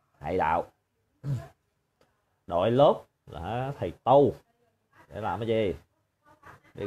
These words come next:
rao giảng chính trị, xuyên tạc đất nước, đúng không? Xúc phạm là hả, các đồng chí lãnh đạo đảng và nhà nước. Xúc phạm, xuyên tạc đến cái gì? Đó là lực lượng công an là hả, huyện Bình Chánh là nói riêng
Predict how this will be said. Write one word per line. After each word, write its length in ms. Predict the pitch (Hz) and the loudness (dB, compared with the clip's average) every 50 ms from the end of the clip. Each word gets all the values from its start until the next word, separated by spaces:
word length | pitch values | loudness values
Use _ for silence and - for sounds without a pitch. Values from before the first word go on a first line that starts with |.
| 107 110 | -2 2
rao 320 | 127 127 131 131 123 120 | 2 4 4 4 4 4
giảng 400 | 104 92 87 90 101 123 156 180 165 | 2 0 -2 -2 -2 -4 -4 -4 -4
chính 180 | 165 160 165 | -6 -4 -4
trị, 260 | 151 113 95 104 113 | -2 -2 0 0 -2
xuyên 360 | 110 - 139 135 135 135 127 - | -2 0 0 0 0 0 -4 -4
tạc 320 | 92 85 90 98 113 - | -4 -4 -4 -6 -6 -6
đất 140 | 143 151 151 | -6 -4 -2
nước, 320 | 156 160 180 190 185 - _ _ _ _ _ _ _ _ _ - | 0 0 0 0 -2 -6 _ _ _ _ _ _ _ _ _ -10
đúng 100 | 117 131 | -6 -4
không? 180 | 139 135 113 95 - _ _ _ _ _ _ _ _ _ _ | -4 -4 -4 -6 -10 _ _ _ _ _ _ _ _ _ _
Xúc 220 | - 175 170 - - | -6 -6 -6 -6 -6
phạm 280 | - 78 76 92 113 | -6 -4 -4 -4 -4
là 100 | 117 110 | -6 -6
hả, 360 | 101 113 127 143 151 147 143 131 | -6 -4 -4 -4 -4 -4 -4 -4
các 60 | 147 151 | -4 -4
đồng 140 | 139 107 | -6 -4
chí 140 | 98 - 135 | -4 -2 -4
lãnh 160 | 139 123 131 | -2 -2 -2
đạo 160 | 120 95 101 101 | -2 0 0 0
đảng 280 | 95 92 110 143 160 | 0 -2 -2 -2 -4
và 60 | 131 | -8
nhà 120 | 110 104 101 | -8 -8 -4
nước. 260 | 110 135 165 - - - _ _ _ _ _ _ _ _ _ _ _ _ _ _ _ _ _ _ _ _ _ _ _ _ - | -2 -2 -2 -2 -4 -8 _ _ _ _ _ _ _ _ _ _ _ _ _ _ _ _ _ _ _ _ _ _ _ _ -12
Xúc 120 | 156 156 - _ | -12 -12 -12 _
phạm, 300 | - 87 85 101 120 127 - - _ | -4 0 0 0 0 0 -4 -10 _
xuyên 220 | - - 127 120 117 | -10 -8 -8 -6 -4
tạc 300 | - 85 95 107 107 - - - - - - - | -2 -2 -2 -2 -2 -6 -12 -18 -18 -18 -14 -10
đến 160 | 113 120 135 | -8 -8 -6
cái 80 | 151 135 | -4 -4
gì? 220 | 110 110 101 80 73 - _ _ _ _ _ _ | -2 -2 -4 -4 -8 -12 _ _ _ _ _ _
Đó 120 | - 117 139 | -10 -8 -4
là 280 | 147 131 104 101 98 | -2 -2 0 0 -2
lực 240 | 92 98 107 - - | -2 -4 -6 -4 -2
lượng 260 | 92 90 95 107 113 | 0 0 0 0 -2
công 160 | 107 123 120 | -4 -4 -4
an 260 | 127 127 123 123 123 127 | -2 -2 -2 -2 -2 -4
là 140 | 117 95 | -4 -4
hả, 300 | 90 92 104 120 135 143 147 - _ _ _ _ _ _ _ _ _ - | -4 -4 -4 -4 -4 -6 -8 -10 _ _ _ _ _ _ _ _ _ -10
huyện 200 | 73 95 110 113 | -8 -6 -4 -4
Bình 180 | 104 92 92 90 | -4 -6 -2 0
Chánh 180 | 127 131 160 185 - _ _ _ - | 0 0 0 -2 -8 _ _ _ -18
là 120 | - - | -16 -14
nói 180 | 78 90 117 135 | -10 -8 -4 -2
riêng 260 | 127 127 131 127 113 | 2 4 4 4 2